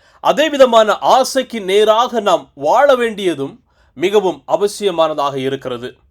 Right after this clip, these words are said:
எப்படி நாம் கிறிஸ்துவுக்காக ஜீவிக்கிறது? உள்ளளவும் நாம் எப்படி நாம் தேவனுக்காக ஜீவிக்கிறது?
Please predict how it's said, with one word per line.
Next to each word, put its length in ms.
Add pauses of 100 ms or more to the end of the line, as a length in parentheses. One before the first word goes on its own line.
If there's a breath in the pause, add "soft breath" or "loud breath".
(1120)
எப்படி 360
நாம் 240
கிறிஸ்துவுக்காக 680
ஜீவிக்கிறது? 600 (100)
உள்ளளவும் 560
நாம் 160 (420)
எப்படி 360
நாம் 260
தேவனுக்காக 680
ஜீவிக்கிறது? 540